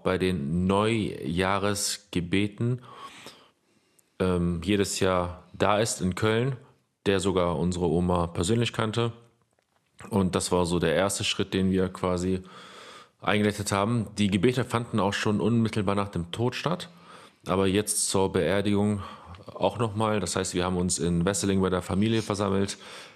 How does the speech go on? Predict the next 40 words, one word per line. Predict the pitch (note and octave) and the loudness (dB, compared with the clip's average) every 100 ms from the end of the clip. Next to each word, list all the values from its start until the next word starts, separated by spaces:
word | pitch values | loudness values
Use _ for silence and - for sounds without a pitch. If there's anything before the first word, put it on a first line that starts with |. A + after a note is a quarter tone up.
| _ | _
Der | G2 | 2
Mönch | F#2+ G#2 - | 4 4 2
kam | - G2 G2+ G2+ E2 - - _ _ | 2 2 2 0 -2 -12 -20 _ _
und | A#2 B2+ - - - - | 0 2 -2 -8 -14 -6
was | G#2 G2+ - - - _ _ - | 0 0 0 -4 -8 _ _ -4
halt | F#2+ G2+ G2 | 0 0 0
so | - G#2 | 0 2
ein | F#2 | 2
bisschen | F#2 - A2 G#2 | 2 0 2 2
den | F#2 | 0
traditionellen | - G2 F#2+ - G2+ F#2 | 0 0 0 0 0 0
Background | F2+ G#2+ A2 G#2 G2+ | 0 -2 0 0 0
hat. | A#2 A#2+ - - - - - | -2 -2 -10 -14 -14 -14 -6
Ich | - F#2 | 0 2
weiß | C#3 | 2
jetzt | C3 | 2
nicht, | C3 B2 | 2 2
ob | A#2+ | 2
ich | |
das | A#2+ - | 2 2
so | C3 A2 | 4 4
hundert | C#3+ C#3+ | 4 0
Prozent | B2+ - G#2+ | 0 0 0
wiedergeben | B2 C3 B2 C#3 | 2 2 2 -2
kann, | - B2 | -2 0
weil | A2 | 2
ich | G#2+ G#2+ | 2 2
nicht | A2 - - | 0 0 0
ganz | A#2 C#3 - | -2 0 0
so | C#3+ | 0
in | |
der | C3+ | 2
Materie | B2 A#2+ B2 C3 | 0 2 2 2
bin. | A#2 C#3 C3 - - - - _ | 2 0 -4 -12 -18 -18 -20 _
Aber | A2+ B2+ C3+ D#3 C3 - | 2 4 4 0 -2 -10
normalerweise | F2+ F2+ A2 A#2 G#2+ G#2+ G#2+ | -2 0 2 2 2 0 2
ist | G#2 | 0
es | G2+ - | 0 0
so, | B2 A#2 | 0 2
dass | G#2 G#2 - | 0 0 -6